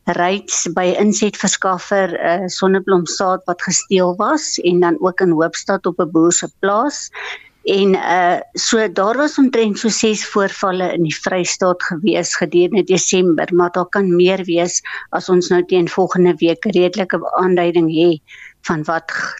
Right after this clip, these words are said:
die omvang was en die impak van die misdade wat die landbousektor negatief beïnvloed het.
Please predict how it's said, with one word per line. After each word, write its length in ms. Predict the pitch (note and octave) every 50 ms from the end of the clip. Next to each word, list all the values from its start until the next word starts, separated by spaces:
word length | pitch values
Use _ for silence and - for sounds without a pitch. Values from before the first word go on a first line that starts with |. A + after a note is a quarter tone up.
| -
die 140 | - F3+ -
omvang 500 | F3 F3+ E3+ D#3 - - F3+ E3+ E3 D#3+
was 300 | D#3+ D3 D3+ D#3+ - -
en 100 | F3+ F3
die 120 | F3 - -
impak 440 | F3+ E3+ D#3 - - C#3 C#3 - _ - _ - - - - - - -
van 160 | - F3+ E3
die 100 | D#3 E3
misdade 640 | D#3+ E3 D#3+ D#3+ D#3 - - - D#3+ D#3+ D#3+ F3+ E3+
wat 140 | D#3+ F3+ E3+
die 120 | F#3 F3
landbousektor 720 | F3+ F#3+ F#3+ F3 F3+ E3+ - - F3+ E3 - - F3 E3+ G3
negatief 520 | D#3+ D#3 D#3+ - F#3 - - E3 D#3+ -
beïnvloed 440 | - - - D#3 - - E3+ D3+ -
het. 160 | - - -